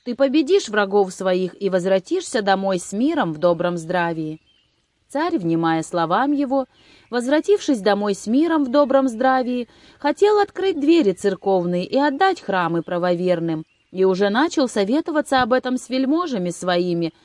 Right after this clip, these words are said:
Но один военачальник, придерживавшийся злочестия арианского, посоветовал царю не слушать монаха, но с бесчестием прогнать его от себя. Побранив старца,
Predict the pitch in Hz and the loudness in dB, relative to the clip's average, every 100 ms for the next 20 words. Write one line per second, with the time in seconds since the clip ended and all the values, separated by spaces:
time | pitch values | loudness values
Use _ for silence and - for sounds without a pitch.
0 | _ _ _ _ 160 185 190 190 339 311 | _ _ _ _ -8 -4 -2 0 0 2
1 | 214 202 185 185 - 285 330 320 320 - | 2 0 -4 -4 -2 -2 0 0 -2 -4
2 | 339 285 330 269 294 294 262 285 285 - | -2 0 0 -2 -2 -2 -4 -6 -6 -2
3 | 269 247 269 - 269 254 - 254 254 254 | -2 0 -2 -2 -6 -6 -6 -6 -2 -2
4 | 240 233 - 233 226 _ _ _ _ - | -2 -6 -12 -14 -14 _ _ _ _ -10
5 | 302 349 392 403 359 359 359 339 349 320 | -4 -2 -2 -2 -2 0 0 2 4 2
6 | - 175 175 175 175 180 175 175 170 - | 0 -2 -4 -4 -10 -6 -4 -2 -4 -6
7 | 175 _ _ _ _ _ _ _ 180 180 | -14 _ _ _ _ _ _ _ -8 -4
8 | 185 160 175 - 262 311 - 208 180 170 | -2 -2 -4 -4 -2 -2 0 0 0 0
9 | 175 175 214 285 226 180 160 165 - 170 | -2 -2 -6 -6 -6 -4 -4 -6 -6 -2
10 | 170 165 160 _ _ _ _ _ _ 226 | -2 -2 -6 _ _ _ _ _ _ -8
11 | 226 330 381 415 - 269 311 320 - 285 | -2 0 0 -6 -4 -2 -2 -4 -4 -6